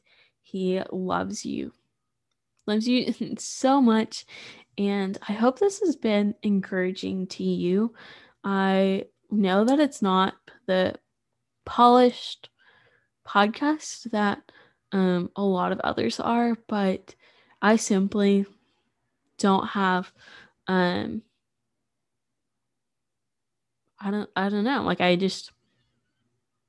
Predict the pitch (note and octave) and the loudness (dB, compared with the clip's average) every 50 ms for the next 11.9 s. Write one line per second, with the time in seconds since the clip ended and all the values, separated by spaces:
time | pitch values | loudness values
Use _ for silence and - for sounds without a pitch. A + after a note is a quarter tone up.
0 | _ _ _ _ _ D4 _ _ _ _ _ _ _ _ _ _ _ _ _ _ | _ _ _ _ _ _ _ _ _ _ _ _ _ _ _ _ _ _ _ _
1 | _ - - - A3 A3 A3 - - - - - F#3+ F#3+ G#3+ A#3 A3+ G3 - - | _ -12 -2 0 2 2 2 0 -4 -10 -8 -6 -2 2 4 4 4 2 2 2
2 | G#3 G3+ G#3 A#3+ E4+ E4+ - - - - - - - - _ _ _ _ _ _ | 2 4 4 4 2 0 -2 -6 -6 -6 -6 -6 -10 -14 _ _ _ _ _ _
3 | _ G3+ G3 A3 G3+ G#3 G#3 G#3 G3+ G3 - - A3 G#3 G3+ - - - - - | _ -4 -2 -2 -2 0 0 -2 -2 -4 -4 -2 -2 -2 -2 -2 -6 -12 -20 -20
4 | - - - - - _ _ _ _ - A3 G#3+ G#3 G3 F#3+ - - - - - | -20 -20 -20 -20 -20 _ _ _ _ 2 2 4 4 2 0 -2 -8 -16 -20 -20
5 | _ _ _ _ _ _ _ _ _ _ _ _ _ _ _ _ - - _ _ | _ _ _ _ _ _ _ _ _ _ _ _ _ _ _ _ -20 -20 _ _
6 | _ G#3+ G3 F#3+ F#3 F3+ E3+ E3 E3 - - - - F#3+ G3 F#3+ F#3+ G3 G3 G3 | _ 2 4 4 4 4 2 0 -2 -4 -8 -10 -6 -4 -2 2 4 4 4 6
7 | G3 G3 G3 F#3+ - - _ _ _ _ _ _ _ _ _ _ _ _ _ _ | 6 4 2 0 -2 -10 _ _ _ _ _ _ _ _ _ _ _ _ _ _
8 | - _ _ _ _ _ - - _ - G#3+ G#3+ A3 A#3 A#3+ B3 B3 B3 A#3+ - | -20 _ _ _ _ _ -20 -18 _ 0 2 4 4 4 4 4 2 0 -2 -8
9 | _ _ _ _ _ _ _ - A#3+ B3 C4+ C4+ - C#4+ A#3+ G#3 - F3 F#3+ G3+ | _ _ _ _ _ _ _ 0 2 2 2 2 0 -2 -2 -2 0 0 2 2
10 | A3+ A3+ A3+ A3 G#3 G3+ - A3 G3 F#3+ G3 - - G#3+ G#3 G3+ G3 F3+ F3+ F3+ | 2 0 0 -2 -4 -6 -6 -6 -4 -4 -4 -6 -6 -4 -4 -4 -4 -4 -4 -4
11 | F#3 F#3 F3+ - - - F3+ F#3 F#3+ - - C4 C4+ C#4 - - - | -4 -6 -8 -10 -10 -8 -8 -8 -8 -8 -8 -6 -6 -6 -8 -12 -20